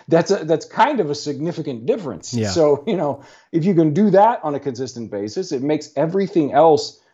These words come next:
Speaker 1: so much easier because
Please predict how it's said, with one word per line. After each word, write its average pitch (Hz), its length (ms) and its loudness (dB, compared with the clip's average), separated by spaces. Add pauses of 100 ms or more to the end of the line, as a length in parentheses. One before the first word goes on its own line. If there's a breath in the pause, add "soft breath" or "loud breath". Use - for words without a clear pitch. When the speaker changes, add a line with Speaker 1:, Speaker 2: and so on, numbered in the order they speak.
(120)
Speaker 1:
so - 400 2
much 151 420 -4
easier 139 560 -4
because 147 720 2